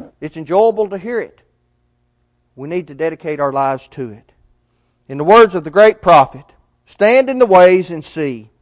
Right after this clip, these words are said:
Ask for the old paths, where the good way is, and walk in it. Then you will find rest for your souls."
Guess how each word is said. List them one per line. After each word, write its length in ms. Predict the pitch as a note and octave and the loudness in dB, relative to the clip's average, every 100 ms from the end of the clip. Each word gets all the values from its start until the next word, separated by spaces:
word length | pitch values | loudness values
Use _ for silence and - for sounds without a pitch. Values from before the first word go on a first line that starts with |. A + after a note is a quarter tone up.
| _ _ _ _ _ - | _ _ _ _ _ 2
Ask 320 | F3+ B3 - | 6 6 4
for 100 | A3+ | 0
the 140 | G#3 | 4
old 260 | F#3+ F3+ D#3 | 6 6 2
paths, 600 | D#3+ C#3 A#2+ A2 - _ - | 0 0 0 -8 -18 _ -14
where 120 | D#3+ | -12
the 100 | D3 | -8
good 240 | A3 F3 | -8 -8
way 220 | C#3 A#2+ | -12 -16
is, 520 | A2+ G2+ F#2 _ _ _ _ | -18 -20 _ _ _ _ _
and 180 | D#3+ F3 | -18 -4
walk 360 | A3 A3 - G3+ | 2 2 2 -4
in 180 | G3+ | -4
it. 280 | D#3+ - _ _ _ _ _ _ _ _ _ | -4 -10 _ _ _ _ _ _ _ _ _
Then 360 | C#3 F#3+ A3 G3+ | -4 0 0 -2
you 120 | G3 | -4
will 140 | F3+ E3 | -4 -2
find 320 | E3 D#3 C#3+ | -4 -4 -4
rest 300 | D3 C#3+ - | -4 -4 -8
for 100 | C3 | -12
your 180 | B2+ B2+ | -16 -16
souls." 380 | A#2 G2+ F2+ | -16 -18 -20